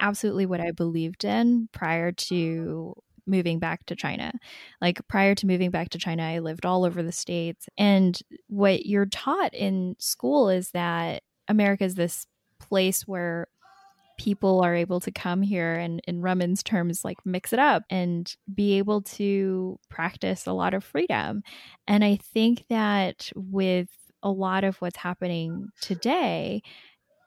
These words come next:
it doesn't feel that way anymore. It, it feels like there's two factions. There's one faction that still believes that this is what America should be. And then there's another faction that's saying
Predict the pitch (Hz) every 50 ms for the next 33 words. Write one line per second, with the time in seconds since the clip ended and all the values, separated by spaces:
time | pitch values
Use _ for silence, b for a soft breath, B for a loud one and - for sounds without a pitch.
0 | _ - 240 226 - 254 277 294 359 349 277 - - - - - - - - 226
1 | 247 262 240 226 214 151 - - - - - - 117 226 226 226 233 - - -
2 | 233 233 - _ _ - - - - 214 220 - - - - 277 285 294 269 254
3 | 233 226 - 208 - - - - - 254 240 220 - - 180 147 151 196 - -
4 | - 294 302 339 392 403 - - - - 208 196 202 202 226 233 247 254 254 -
5 | 233 196 208 - - 208 196 190 185 180 165 - - - - - 208 208 208 196
6 | 196 196 190 185 185 190 190 190 180 180 - - B B B B B - 190 185
7 | - - 190 196 - 202 196 190 - - 190 175 - - 190 175 170 170 175 -
8 | 165 165 - - - 165 175 - - 247 302 381 - B B B B B B -
9 | 208 214 208 196 202 196 196 196 196 202 196 196 196 190 190 196 190 - 202 196
10 | 202 214 - - 196 185 180 180 175 175 175 - - 190 180 180 175 180